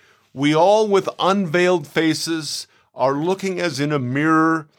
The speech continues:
the glory of God and are being transformed into the same image from glory to glory." This is from the Lord who is the Spirit, a well-known verse. You may not know that literally,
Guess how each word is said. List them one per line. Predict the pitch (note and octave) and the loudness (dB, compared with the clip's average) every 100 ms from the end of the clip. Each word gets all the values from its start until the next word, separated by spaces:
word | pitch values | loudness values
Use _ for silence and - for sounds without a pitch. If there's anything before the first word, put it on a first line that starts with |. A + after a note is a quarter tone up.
| _ _ _ | _ _ _
the | C3+ | -16
glory | A#2+ C#3 D#3+ F#3 F#3 F3 | -8 -4 0 2 2 2
of | C#3 | 0
God | D#3 D3 D3 D3 | 0 4 4 2
and | B2+ C#3+ | -2 -2
are | C#3 | -2
being | C3 E3+ E3+ | 0 -2 -2
transformed | - - E3 F3 D#3+ - - G3+ G#3+ G3+ E3 D#3+ D#3 - | -8 -4 -2 -2 -4 -14 -8 -2 2 2 2 -2 -8 -8
into | F#3 F3 D#3 | -6 -6 -6
the | D3 D#3+ | -8 -8
same | - F3 F#3+ F#3 | -6 -4 -4 -4
image | C#3 D3+ D3 C3+ | -6 -4 -6 -8
from | - C#3 | -10 -10
glory | B2 D#3 F#3 F#3+ | -4 2 4 4
to | F#3 | 4
glory." | D#3 D3 C#3 C#3 C#3 C3+ _ - _ | 0 0 2 2 -2 -6 _ -20 _
This | C#3+ - | -10 -8
is | D3+ | -8
from | - D#3 D#3 | -8 -6 -4
the | |
Lord | C#3+ C3 C3+ B2 | -2 0 0 0
who | B2+ C3+ | -4 -4
is | C3 A2+ | -4 -6
the | C3+ | -8
Spirit, | - - F3 C#3 | -8 0 0 2
a | B2 | -2
well-known | B2 C#3 E3 F3 F3 F3 E3+ | -2 0 2 2 0 0 0
verse. | D#3 C#3+ A#2 - - - _ - _ D3 | 0 0 0 -8 -12 -16 _ -20 _ -4
You | D3 | 0
may | D#3 B3+ C4+ | 2 2 2
not | G3+ C#3+ - | 2 2 -2
know | B2 A#2+ B2+ | -2 0 -2
that | B2+ C3+ - | -4 -6 -6
literally, | C#3+ F#3+ C4+ - D#3+ C#3+ B2+ B2+ C3+ | -6 -2 -2 -4 -6 -2 0 0 -2